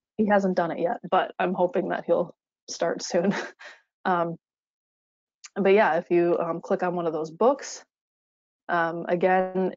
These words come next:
there you got the table of contents. You can look at it online on the app or P D F. You can either, either, um, even order a print copy if you want to. Um, and then again, it tells you when it was last updated right there.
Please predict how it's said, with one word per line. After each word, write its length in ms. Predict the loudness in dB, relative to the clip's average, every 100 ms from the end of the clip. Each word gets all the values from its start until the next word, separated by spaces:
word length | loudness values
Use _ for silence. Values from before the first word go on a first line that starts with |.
| -6
there 240 | 2 2
you 120 | 2 0
got 120 | 0
the 80 | 0
table 260 | 0 0
of 40 | 0
contents. 800 | 0 0 2 0 0 -4 -4
You 120 | -2 0
can 180 | -2 0
look 160 | 0
at 120 | 0
it 80 | 0
online 800 | 0 -2 -2 0 0 0 0 -2
on 200 | -6 -8
the 100 | -6 -2
app 280 | 2 2 0
or 220 | -4 -4 -6
P 160 | -6
D 160 | -2 2
F. 280 | 4 2 0 -12 -20 _ _ _
You 80 | -2
can 160 | 2 2
either, 360 | 4 4 2 2
either, 340 | 4 6 4 2 -6
um, 300 | -8 -8 -10 -4
even 220 | -2 0
order 260 | 2 4 2
a 60 |
print 260 | 2 -4 0
copy 340 | 0 2 2
if 140 | 0 0
you 120 | -2
want 260 | -2 -6 -4
to. 360 | -2 0 -2 -6 _ _ _ _ _ _ _ _ _ _ _ _
Um, 420 | -2 -2 -2 -6 -12 _ _ _ _
and 200 | -2 0
then 260 | 2 2 0
again, 340 | 0 0 -2
it 120 | -2 -4
tells 360 | 2 2 4
you 200 | 6 6
when 160 | 4 0
it 80 | -2
was 200 | -2 -2
last 300 | -4 -6 -4
updated 460 | -4 2 2 4 2
right 260 | 0 0
there. 480 | 0 2 2 0 -2